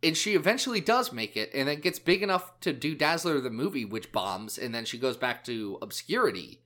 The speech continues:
But, like, she seems like she would be a one-hit wonder in the seventies, maybe,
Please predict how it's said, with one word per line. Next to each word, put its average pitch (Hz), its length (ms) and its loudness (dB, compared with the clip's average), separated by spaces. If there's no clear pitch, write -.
But, 139 180 4
like, 113 440 2
she - 220 0
seems 294 320 6
like - 460 0
she - 240 0
would 208 140 0
be 208 120 2
a 170 100 12
one-hit 196 600 6
wonder 208 460 4
in 160 180 -2
the 143 100 -4
seventies, 190 680 0
maybe, 95 580 -6